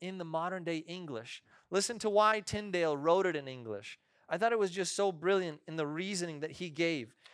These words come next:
You see, people needed it in their own language for a reason. Listen to this.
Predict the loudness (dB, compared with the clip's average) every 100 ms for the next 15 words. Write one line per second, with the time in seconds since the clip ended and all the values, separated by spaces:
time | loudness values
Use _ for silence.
0 | -20 -8 -6 -4 -8 -10 -10 -4 -4 -4
1 | -6 -4 -2 0 -2 _ -6 -2 0 2
2 | 2 0 0 0 -2 -6 -8 -12 _ -8
3 | -6 -4 -4 -6 -8 -14 _ -2 -2 -2
4 | -4 -6 -6 -12